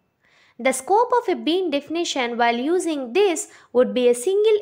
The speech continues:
instance per I O C container. Next one, prototype. Here, the scope for a single bean definition can be any number of object instances. Next one, request. The scope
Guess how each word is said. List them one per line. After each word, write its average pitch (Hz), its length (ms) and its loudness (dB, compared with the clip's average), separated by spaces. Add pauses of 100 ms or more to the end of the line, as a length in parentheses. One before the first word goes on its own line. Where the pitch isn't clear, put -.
instance 339 560 -4
per 320 300 0
I 277 160 0
O 311 160 -2
C 302 160 -6
container. 196 600 -10 (1200)
Next 339 320 -4
one, 359 320 -2
prototype. 240 760 -2 (680)
Here, 381 360 2 (260)
the 240 120 2
scope 427 460 0
for 339 80 2
a 285 160 0
single 392 480 0
bean 330 280 -2
definition 277 640 -4
can 254 280 -4
be 233 180 -4
any 403 280 2
number 285 320 -2
of 277 280 -2
object 269 520 -8
instances. 202 1040 -10 (1300)
Next 349 360 -4
one, 311 300 -4
request. 220 600 -8 (720)
The 247 120 -2
scope 415 400 2